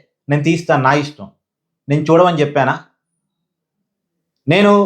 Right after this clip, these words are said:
మీ ఈ సినిమాలో బూత్ డైలాగులు ఉన్నాయి కదండి, దీంట్లో అర్ధనగ్నం ఉంది కదండి, తప్పు ఉంది కదా, సమాజానికి చెడు కదా" అంటే, "నా ఇష్టం, నేను తీశాను. చెడైతే నువ్వు చూడకు, స్కిప్ చేయి, నిన్ను చూడమని నేను చెప్పానా?"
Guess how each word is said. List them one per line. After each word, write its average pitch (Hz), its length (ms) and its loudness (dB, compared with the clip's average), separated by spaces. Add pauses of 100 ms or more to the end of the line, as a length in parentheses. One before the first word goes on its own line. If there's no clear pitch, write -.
(320)
మీ 160 220 -4
ఈ 160 120 0
సినిమాలో 180 380 0
బూత్ 165 300 -2
డైలాగులు 160 300 4
ఉన్నాయి 151 240 -4
కదండి, 143 360 -2 (760)
దీంట్లో 165 340 2
అర్ధనగ్నం 160 580 2
ఉంది 151 220 -2
కదండి, 139 360 0
తప్పు 147 300 -4
ఉంది 151 140 -2
కదా, 143 220 2
సమాజానికి 143 580 -2
చెడు 143 260 0
కదా" 135 180 2
అంటే, 135 160 -10 (880)
"నా 131 140 0
ఇష్టం, 139 380 0
నేను 220 200 0
తీశాను. 151 360 -4 (840)
చెడైతే 247 340 4
నువ్వు 240 160 -4
చూడకు, 220 280 -2 (240)
స్కిప్ - 320 -16
చేయి, 208 220 4 (1080)
నిన్ను 185 180 0
చూడమని 196 380 0
నేను 202 140 -2
చెప్పానా?" 160 360 -2